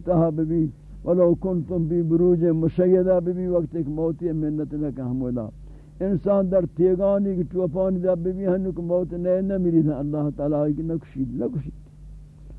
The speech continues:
و آخر دعوانا الحمدللہ رب العالمین.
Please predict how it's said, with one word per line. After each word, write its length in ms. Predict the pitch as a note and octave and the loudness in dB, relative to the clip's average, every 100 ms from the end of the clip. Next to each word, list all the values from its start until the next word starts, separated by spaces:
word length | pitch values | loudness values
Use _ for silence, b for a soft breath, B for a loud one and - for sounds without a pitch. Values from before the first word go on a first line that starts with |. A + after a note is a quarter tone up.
| B B B B - - | B B B B -18 -10
و 60 | B2+ | -4
آخر 460 | C3 C3+ C#3 C#3 C3 | 0 2 2 2 2
دعوانا 640 | A#2+ A#2 A#2+ A2+ A#2 A2 | 0 -2 -2 0 0 0
الحمدللہ 1080 | A2 G2+ - A#2 A2 F2 F#2 E2+ D2 F2 F2+ E2+ | -2 -4 -6 -6 -4 -4 -4 -6 -6 -6 -8 -8
رب 160 | D#2 C2 | -12 -12
العالمین. 520 | D2 - G2 - - | -12 -12 -14 -16 -18